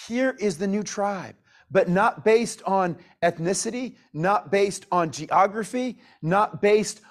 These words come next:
on where you were born or who you were born to, but instead based on belief." That all who believe in Jesus become a new tribe, a new people, with all the good that we enjoy about that.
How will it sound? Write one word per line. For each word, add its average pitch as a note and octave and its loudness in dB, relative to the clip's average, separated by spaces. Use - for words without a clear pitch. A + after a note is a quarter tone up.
on E3+ 0
where G3+ 4
you G#3+ 0
were F#3+ 4
born G#3+ 2
or G3+ 0
who - -10
you G3 -6
were E3+ 0
born F#3 -6
to, A3 -12
but F#3 0
instead G#3 -2
based F3+ -4
on D3 -10
belief." - -20
That F3 -2
all A3+ 6
who G3 -6
believe F#3 -4
in D#3+ -2
Jesus C#3+ -4
become F3 -4
a C3+ -10
new E3 -8
tribe, - -14
a D#3+ 0
new F#3 -4
people, C#3+ -4
with F3+ 0
all G#3+ 2
the D#3+ -4
good F3+ 2
that E3 -2
we D#3+ -6
enjoy D#3 -2
about B2+ -8
that. A#2 -14